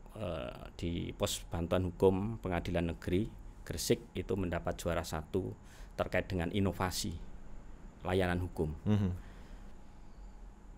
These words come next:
Speaker 1: Menjadi juara satu nasional. Salah satunya itu adalah menjawab pertanyaan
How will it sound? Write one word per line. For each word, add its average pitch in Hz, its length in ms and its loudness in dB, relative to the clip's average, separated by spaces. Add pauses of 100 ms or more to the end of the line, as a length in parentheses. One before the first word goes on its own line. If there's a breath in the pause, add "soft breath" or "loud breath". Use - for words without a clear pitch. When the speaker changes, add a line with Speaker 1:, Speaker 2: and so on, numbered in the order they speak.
(160)
Speaker 1:
Menjadi 131 320 10
juara 110 240 12
satu 110 240 8
nasional. 90 480 4 (880)
Salah 160 320 10
satunya 156 640 8
itu 139 240 6
adalah 135 320 8
menjawab 107 320 10
pertanyaan 92 560 4